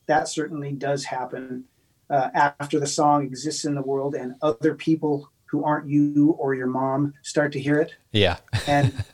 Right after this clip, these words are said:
Speaker 1: and they, they hear it differently, maybe than sometimes the way you intended it. And,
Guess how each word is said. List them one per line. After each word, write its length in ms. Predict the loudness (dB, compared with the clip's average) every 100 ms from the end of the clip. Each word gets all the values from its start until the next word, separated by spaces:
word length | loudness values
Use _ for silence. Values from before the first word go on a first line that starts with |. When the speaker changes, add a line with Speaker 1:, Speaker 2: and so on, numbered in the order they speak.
| -6
Speaker 1:
and 340 | -2 -2 -2 -6
they, 800 | -10 -6 2 6 6 4 2 -8 _ _ _ _ _ _ _ _ _ _
they 680 | -18 -2 0 2 0 0 -2
hear 600 | -4 -12 -20 -6 4 6
it 280 | 6 2 -8 -18 _ _ _ _ _ _ _
differently, 500 | -2 -2 -2 -6 -8
maybe 260 | -4 -2 -2
than 120 | -4
sometimes 520 | -4 -4 -2 -4 -4
the 100 | -2
way 200 | 0 2 0
you 360 | -2 -4 0
intended 460 | 0 -2 -4 0 2
it. 260 | 2 0 -16 _ _ _ _ -20 _ _ _ _ _ _
And, 520 | -4 -2 -2 -4 -6